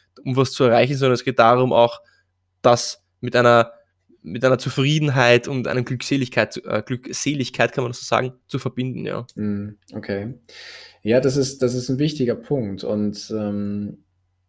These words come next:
Speaker 2: da unterscheide ich zwischen zwei Dingen. Dingen, die ich ändern und beeinflussen kann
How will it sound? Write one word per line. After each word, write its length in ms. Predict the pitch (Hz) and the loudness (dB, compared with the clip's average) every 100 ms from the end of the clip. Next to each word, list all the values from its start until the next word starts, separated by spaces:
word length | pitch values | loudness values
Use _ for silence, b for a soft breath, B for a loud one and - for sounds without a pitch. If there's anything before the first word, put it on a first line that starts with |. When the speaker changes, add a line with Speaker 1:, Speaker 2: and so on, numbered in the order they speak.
| _ | _
Speaker 2:
da 160 | 131 127 | -2 0
unterscheide 480 | 165 165 160 165 160 | 2 0 2 2 2
ich 80 | |
zwischen 260 | 156 143 143 | -2 -4 -4
zwei 200 | - 117 | -2 -2
Dingen. 480 | 104 92 85 - - B B B B - | 0 -4 -6 -10 -18 B B B B -6
Dingen, 360 | 120 165 180 | 0 2 4
die 140 | 143 131 | 4 4
ich 160 | 117 | 2
ändern 340 | 135 165 180 180 | -2 0 0 0
und 120 | 135 | 0
beeinflussen 600 | 117 117 156 160 160 170 | 0 0 -2 -2 -2 -2
kann 400 | 165 160 185 220 | -2 -2 -4 -8